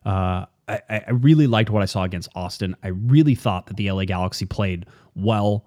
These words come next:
um, for large stretches of that game. I think that they weren't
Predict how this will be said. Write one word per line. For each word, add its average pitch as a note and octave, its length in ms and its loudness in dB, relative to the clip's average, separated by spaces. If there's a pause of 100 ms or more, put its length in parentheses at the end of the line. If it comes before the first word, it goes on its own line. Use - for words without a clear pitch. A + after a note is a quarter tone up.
um, F#2 240 -2
for G#2+ 160 -2
large G2 380 0
stretches G2+ 420 -4
of G2 80 0
that G#2+ 80 -8
game. G2+ 320 -2
I G#2+ 80 -6
think A#2+ 220 0
that G#2+ 80 -2
they G#2 100 0
weren't G2 320 -2